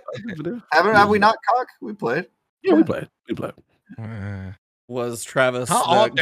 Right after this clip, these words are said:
Speaker 1: I
Speaker 4: God's
Speaker 1: gotta
Speaker 4: gift
Speaker 1: ask
Speaker 4: to
Speaker 1: him real
Speaker 4: Crucible?
Speaker 1: quick, how
Speaker 3: Hmm?
Speaker 1: often do you play, Lord?
Speaker 3: No, I do play. The problem is, I'm gonna tell you what my problem is. I like min-maxing, I like builds.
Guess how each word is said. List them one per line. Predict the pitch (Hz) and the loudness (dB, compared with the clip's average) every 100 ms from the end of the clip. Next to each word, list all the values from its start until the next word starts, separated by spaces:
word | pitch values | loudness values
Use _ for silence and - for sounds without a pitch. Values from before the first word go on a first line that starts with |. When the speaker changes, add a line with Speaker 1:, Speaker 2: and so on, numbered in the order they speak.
| 151 | 2
Speaker 1:
I | 175 | 4
Speaker 4:
God's | |
Speaker 1:
gotta | 135 | 4
Speaker 4:
gift | 135 135 | 4 0
Speaker 1:
ask | 165 | 0
Speaker 4:
to | 139 | -2
Speaker 1:
him | 139 | -4
real | 139 | -2
Speaker 4:
Crucible? | 123 139 160 | -2 -2 -2
Speaker 1:
quick, | 120 107 | -2 -2
how | 139 202 | -4 -2
Speaker 3:
Hmm? | 120 143 | 2 4
Speaker 1:
often | 131 143 | 4 4
do | 131 | -4
you | 127 - | -6 -6
play, | 147 139 | -4 -2
Lord? | 107 104 123 135 _ _ _ - - | -4 -6 -6 -10 _ _ _ -20 2
Speaker 3:
No, | 165 | 6
I | 185 | 6
do | 175 202 | 4 0
play. | - 127 113 85 | 2 4 4 2
The | 90 | -4
problem | 95 143 147 156 135 | -2 2 4 4 6
is, | 120 113 107 95 _ _ _ _ _ _ | 6 6 4 0 _ _ _ _ _ _
I'm | 123 | -2
gonna | 139 | 2
tell | 165 | 4
you | |
what | 120 | 4
my | 95 | 2
problem | 76 65 62 | -2 -8 -12
is. | - _ _ _ _ | -18 _ _ _ _
I | 104 123 | 2 4
like | 135 127 123 113 _ _ - | 4 4 4 4 _ _ -2
min-maxing, | 104 113 113 107 98 - 90 | 2 2 2 2 0 -2 -2
I | 87 | -2
like | 80 - | -2 -6
builds. | 73 60 - - | -10 -10 -16 -20